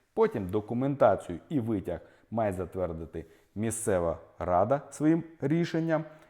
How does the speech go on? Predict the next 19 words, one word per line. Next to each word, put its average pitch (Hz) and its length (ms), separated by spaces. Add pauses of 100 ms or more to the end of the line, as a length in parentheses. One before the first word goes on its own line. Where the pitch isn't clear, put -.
(140)
Після 170 240
цього 190 260
вже 127 180
пр-, - 160 (140)
просто - 380
реєструєте 123 920 (320)
право 107 280
власності 123 600 (100)
на 104 200
землю 147 420 (140)
у 165 120
Держреєстрі 123 1120 (160)
речових 127 680 (320)
прав 117 300
на 95 100
нерухоме 87 460
майно. 82 380 (380)
Якщо 131 300
загалом 120 480